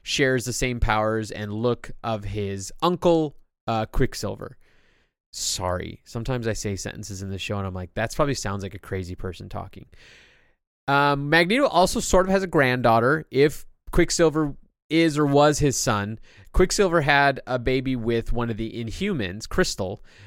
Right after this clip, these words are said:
um, and his daughter's name is Luna. Um, so sort of granddaughter, uh, off and on again.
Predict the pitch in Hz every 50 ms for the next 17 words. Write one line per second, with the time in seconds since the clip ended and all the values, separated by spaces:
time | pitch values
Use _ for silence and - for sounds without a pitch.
0 | - - 110 113 113 117 113 120 76 120 120 117 127 160 147 - 120 104 98 98
1 | 104 107 - - 95 92 95 98 - - 120 135 151 170 190 175 117 - - -
2 | _ _ _ _ _ _ - 104 101 98 98 92 - - 135 113 107 - - -
3 | - 202 202 196 185 156 131 160 135 123 117 104 101 95 98 95 98 98 98 101
4 | - _ _ - - 110 110 107 101 101 101 101 101 - - 110 123 120 - 123
5 | 113 101 98 95 95 87 98 92 - - 87 -